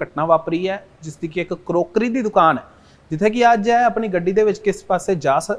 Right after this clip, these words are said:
ਜਾ ਰਿਹਾ ਹੁੰਦਾ ਹੈ, ਜਦ ਇੱਕ ਸਾਧੂ ਦੇ ਪੇਸ 'ਚ ਆਏ ਵਿਅਕਤੀ ਇਸ ਵੱਲੋਂ ਲਿਫਟ ਮੰਗਦਾ ਹੈ।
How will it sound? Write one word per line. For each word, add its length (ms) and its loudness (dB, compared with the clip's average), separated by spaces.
ਜਾ 220 2
ਰਿਹਾ 160 0
ਹੁੰਦਾ 220 -2
ਹੈ, 60 2
ਜਦ 360 -4
ਇੱਕ 320 -8
ਸਾਧੂ 380 -6
ਦੇ 100 -4
ਪੇਸ 300 -6
'ਚ 80 -10
ਆਏ 140 -4
ਵਿਅਕਤੀ 500 -8
ਇਸ 220 -8
ਵੱਲੋਂ 280 -2
ਲਿਫਟ 280 4
ਮੰਗਦਾ 320 2
ਹੈ। 140 -6